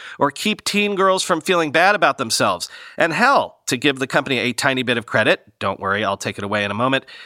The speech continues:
the very fact that they did this research in the first place and realized how shitty some people feel on the site is a step that many, many companies would never take. On the flip side, how they actually handled this is a part of the problem.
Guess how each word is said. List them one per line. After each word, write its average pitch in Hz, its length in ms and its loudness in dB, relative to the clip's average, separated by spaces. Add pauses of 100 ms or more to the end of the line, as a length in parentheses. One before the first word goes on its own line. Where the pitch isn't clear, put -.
(180)
the 156 80 2
very 247 240 4
fact 247 260 2
that 208 140 -2
they 190 160 0
did 226 260 0
this 262 220 2
research 147 340 0
in 147 80 -2
the 147 60 2
first 214 280 0
place 151 220 2
and 139 140 0
realized 180 340 2
how 185 200 4
shitty 220 480 0 (120)
some 190 260 2
people 190 280 -4
feel 190 340 2
on 170 160 2
the 175 60 -4
site 175 340 2 (300)
is 202 160 2
a 240 40 0
step - 360 0
that 156 160 4
many, 214 420 2
many 156 260 2
companies 135 440 0
would 160 180 0
never 247 260 2
take. 123 440 -2 (460)
On 95 120 -6
the 101 80 -4
flip 185 220 2
side, 180 480 4 (240)
how 104 180 0
they 107 160 0
actually - 400 -2
handled 208 340 2
this 185 480 0
is 135 300 -2
a 127 100 0
part 107 220 0
of 104 40 -4
the 107 60 -8
problem. 165 420 2